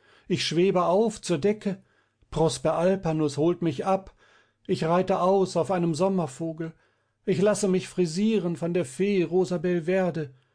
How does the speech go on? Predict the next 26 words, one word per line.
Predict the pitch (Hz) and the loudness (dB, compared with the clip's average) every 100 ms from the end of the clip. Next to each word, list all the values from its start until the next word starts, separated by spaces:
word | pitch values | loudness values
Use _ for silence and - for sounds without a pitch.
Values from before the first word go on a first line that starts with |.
| _ _ | _ _
von | - 160 | -2 2
dem | 170 156 | 4 2
Stiftsfräulein | - 202 190 - - 175 175 180 170 | 0 -4 -4 -12 -8 -2 2 2 2
Rosenschön | 180 202 170 165 - 170 160 135 _ _ _ _ | 2 2 2 -2 -4 -4 -4 -8 _ _ _ _
und | - 143 | -6 0
werde | 180 185 180 | 2 2 2
Minister, | 185 185 190 - - 143 - _ _ _ _ | 2 2 -2 -6 -14 -16 -16 _ _ _ _
König, | - 247 247 226 180 - _ _ _ _ | -2 0 2 0 -2 -8 _ _ _ _
Kaiser." | - 247 269 247 190 175 - _ _ _ - | -2 2 2 2 0 -4 -6 _ _ _ -2
Und | 131 127 | -2 2
damit | 123 156 143 | 2 2 0
sprang | - - 139 190 | -4 -2 -2 0
er | 151 | 0
im | 120 110 | 0 -4
Zimmer | - 190 196 135 | -4 -2 0 0
umher | 127 104 180 214 170 | 0 0 0 0 0
und | 123 | -2
schrie | 107 123 147 208 185 | -4 -6 -4 -2 0
und | 120 98 | -2 -2
juchzte, | 139 196 - - - 151 - - - | -2 -2 -6 -8 -4 -4 -6 -20 -4
daß | 135 127 | -4 -2
alle | 147 151 | -2 -4
für | - 143 | 0 0
seinen | 123 127 127 | 2 0 0
Verstand | 127 117 - 156 135 | -4 -6 -8 -8 -8
fürchteten, | - 98 95 - 107 - 135 | -6 -4 -4 -6 -8 -2 -2